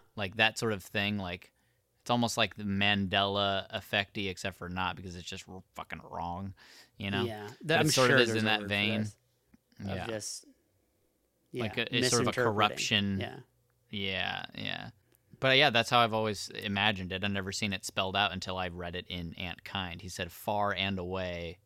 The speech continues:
Speaker 1: da, da, da, da, da." And I was like, "What the fuck?"
Speaker 2: Ahead of the curb or ahead of the curve?
Speaker 1: Where, which is it?
Speaker 2: It's ahead of the curve.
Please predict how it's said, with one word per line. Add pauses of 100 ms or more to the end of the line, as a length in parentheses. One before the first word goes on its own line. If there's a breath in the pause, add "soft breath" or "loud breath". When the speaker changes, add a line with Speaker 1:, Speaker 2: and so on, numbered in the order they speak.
Speaker 1:
da,
da,
da,
da,
da."
And
I
was
like, (100)
"What
the
fuck?"
Speaker 2:
Ahead
of
the
curb
or
ahead
of
the
curve? (320)
Speaker 1:
Where,
which
is
it? (640)
Speaker 2:
It's
ahead
of
the
curve.